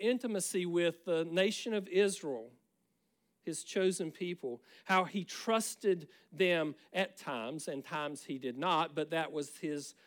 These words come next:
relationship with them. Nahum one seven says that the Lord knows those who take refuge in him. The Lord knows those that are in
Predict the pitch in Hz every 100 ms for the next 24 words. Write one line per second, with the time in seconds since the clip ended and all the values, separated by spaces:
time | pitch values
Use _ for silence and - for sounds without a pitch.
0 | _ - 143 139 151 151 - 143 131 -
1 | 147 127 135 - 127 120 117 - - -
2 | 190 220 226 226 208 196 202 190 - 175
3 | 156 143 - 156 147 139 - _ _ _
4 | _ _ _ _ _ - 151 143 139 _
5 | _ _ _ _ _ _ _ _ _ _
6 | _ _ _ - 156 170 185 185 165 156
7 | 175 185 196 202 190 - 170 156 143 135
8 | 127 - - - _ _ _ - 147 143
9 | - 160 156 147 135 151 151 - - 120
10 | 113 110 113 - - _ - 131 120 135
11 | 113 107 110 _ _ _ _ _ - 170
12 | 160 190 202 185 180 190 196 196 196 -
13 | 175 180 175 156 143 139 - 151 156 156
14 | 147 147 165 156 147